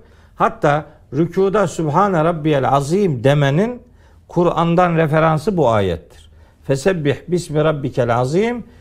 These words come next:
Yüce Rabbinin adını yücelt buyruğu, onun tesbihe dönüşmüş şekli Sübhane Rabbiyel Azim'dir. Yani Peygamberimiz namazın içinde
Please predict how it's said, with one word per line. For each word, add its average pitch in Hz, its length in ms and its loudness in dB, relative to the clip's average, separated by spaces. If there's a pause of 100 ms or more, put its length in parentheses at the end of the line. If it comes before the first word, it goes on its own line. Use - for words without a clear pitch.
(200)
Yüce 175 320 2
Rabbinin 131 460 -2
adını 131 400 0
yücelt 117 680 0 (500)
buyruğu, 139 680 2 (400)
onun 175 340 0
tesbihe 175 640 0
dönüşmüş 139 480 -4
şekli 226 520 -4 (220)
Sübhane 160 580 0
Rabbiyel 170 460 0
Azim'dir. 107 640 -4 (540)
Yani 135 200 -2
Peygamberimiz 160 760 0 (260)
namazın 165 440 0
içinde 160 640 -2